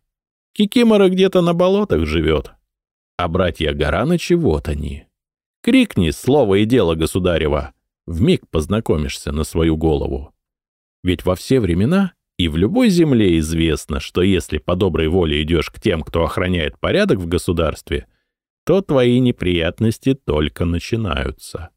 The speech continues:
На воловьей шее хозяина покоев тускло поблескивала серебряная гривна. Награда, которую давали тем, кто проявил отвагу в бою. Никаких украшений здесь больше не было.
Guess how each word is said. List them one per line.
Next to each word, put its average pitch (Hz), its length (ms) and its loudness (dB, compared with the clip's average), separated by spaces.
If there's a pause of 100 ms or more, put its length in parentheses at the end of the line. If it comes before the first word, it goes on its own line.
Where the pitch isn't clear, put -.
(640)
На 82 160 -2
воловьей 80 580 0
шее 170 440 0
хозяина 151 640 2
покоев 127 560 2 (100)
тускло 175 460 0
поблескивала 131 800 2
серебряная 104 760 -2
гривна. 73 680 -4 (400)
Награда, 165 560 0
которую 156 480 2
давали 120 360 2
тем, 240 320 0
кто - 320 -2
проявил 104 720 0
отвагу 78 480 -2
в 80 100 -8
бою. 78 480 -2 (840)
Никаких 92 500 -2
украшений 196 600 2
здесь 185 280 2
больше 98 480 -2
не 127 260 0
было. 71 360 -4